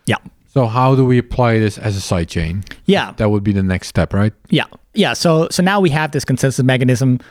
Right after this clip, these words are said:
Speaker 1: which you could theoretically apply to Bitcoin, and you could have consensus this way, but just very slowly.
Speaker 2: Pl-, yeah. Plus, it would require U three X O or
Speaker 1: Yeah.
Speaker 2: something like that.
Speaker 1: Yeah.
Speaker 2: Whi-, which, which doesn't exist, uh, but, you know,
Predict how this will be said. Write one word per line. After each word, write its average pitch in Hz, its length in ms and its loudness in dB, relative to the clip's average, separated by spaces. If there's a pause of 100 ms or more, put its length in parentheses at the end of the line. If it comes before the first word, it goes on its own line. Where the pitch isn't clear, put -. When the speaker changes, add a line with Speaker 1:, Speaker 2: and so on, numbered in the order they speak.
(180)
Speaker 1:
which - 280 -2
you 127 180 -2
could 143 160 -2
theoretically 185 420 2
apply 175 220 0
to 160 100 -2
Bitcoin, 147 600 2
and 127 200 2
you 120 80 0
could 120 140 0
have 131 180 0
consensus 127 420 0
this 123 200 0
way, 120 260 2
but - 160 -4
just - 140 -4
very 98 160 -2
slowly. 180 400 4 (320)
Speaker 2:
Pl-, 156 160 -2
yeah. 131 160 2
Plus, 113 320 -2
it 107 140 0
would 95 180 0
require 92 680 -2
U 90 260 -2
three - 240 -8
X - 160 -8
O 87 120 0
or 87 140 -6
Speaker 1:
Yeah. 143 120 2
Speaker 2:
something 90 240 -12
like 82 60 -20
that. 85 200 -10
Speaker 1:
Yeah. 110 180 -2 (480)
Speaker 2:
Whi-, 95 160 2
which, 101 260 0
which 120 280 2
doesn't 104 240 0
exist, 92 440 -2
uh, 92 100 -6
but, 92 360 -6 (260)
you 113 120 -2
know, 85 160 -4